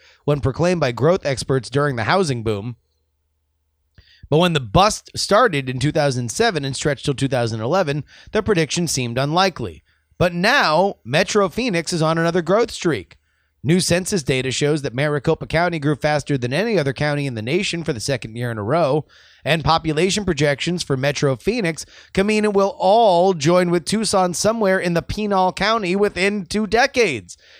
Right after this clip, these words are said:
If the numbers are right and the valley's growth engine doesn't stall again. Urban researchers began identifying what they believe would be the supersized metro areas,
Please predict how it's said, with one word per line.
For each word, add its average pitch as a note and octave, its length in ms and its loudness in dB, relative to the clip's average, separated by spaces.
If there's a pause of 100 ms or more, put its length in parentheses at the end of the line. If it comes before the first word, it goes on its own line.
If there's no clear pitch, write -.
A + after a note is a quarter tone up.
(120)
If C#3 140 -2
the E3+ 80 2
numbers A3 280 2
are A#3+ 120 4
right D#3+ 280 2
and E3 120 -2
the D#3+ 40 2
valley's D#3 400 2
growth D3+ 360 2
engine C#3+ 320 0
doesn't B2+ 360 -2
stall A2 540 -2
again. C3 720 0 (640)
Urban C3 320 2
researchers D3+ 600 0
began C3+ 360 -2
identifying C#3 880 -2 (220)
what C#3 140 0
they D3+ 120 2
believe D3 400 -2
would D3+ 100 -2
be D3 100 0
the B2+ 100 -4
supersized F3 760 -2
metro E3 400 0
areas, D3+ 720 -2